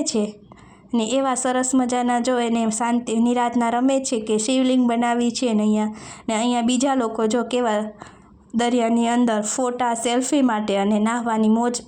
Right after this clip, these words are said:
માણી રહ્યા છે. શિવાંશભાઈ દૂરથી બધું જુએ છે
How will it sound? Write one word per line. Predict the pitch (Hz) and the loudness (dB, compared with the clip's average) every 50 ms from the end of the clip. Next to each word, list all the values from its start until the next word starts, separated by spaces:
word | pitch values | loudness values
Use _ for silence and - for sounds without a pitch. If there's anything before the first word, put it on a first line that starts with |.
| - - | -6 -2
માણી | 220 226 226 233 240 240 | -2 -2 0 0 0 0
રહ્યા | 254 262 262 262 269 269 | 2 2 2 2 0 0
છે. | 262 330 349 381 381 - - - - - - - - - - - | 0 -2 -2 -2 -4 -8 -16 -20 -20 -20 -20 -20 -20 -16 -12 -6
શિવાંશભાઈ | - 262 262 247 240 240 240 233 240 240 233 | -2 0 0 2 2 0 0 0 0 0 0
દૂરથી | 226 240 254 254 247 - - 254 | 2 2 2 0 0 -2 -2 -2
બધું | 226 240 233 247 247 226 | 0 0 0 0 0 2
જુએ | 220 254 262 294 330 330 330 | 2 2 2 2 2 2 0
છે | 330 - 339 | 2 2 2